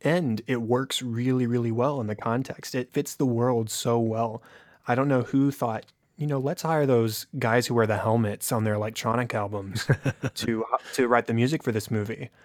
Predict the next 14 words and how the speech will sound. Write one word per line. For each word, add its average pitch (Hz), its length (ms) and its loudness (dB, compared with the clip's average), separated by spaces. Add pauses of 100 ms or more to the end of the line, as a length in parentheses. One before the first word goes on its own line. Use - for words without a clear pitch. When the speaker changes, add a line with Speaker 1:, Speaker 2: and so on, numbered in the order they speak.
(180)
Speaker 1:
But 120 460 -2
whoever 123 340 4
did 147 640 0 (220)
is 147 360 -2
a 143 40 6
genius, 143 380 4
because 123 380 0
this 143 160 2
is 170 120 4
one 143 140 4
of 127 100 -2
the 127 180 4
best 123 480 2
soundtracks 127 760 0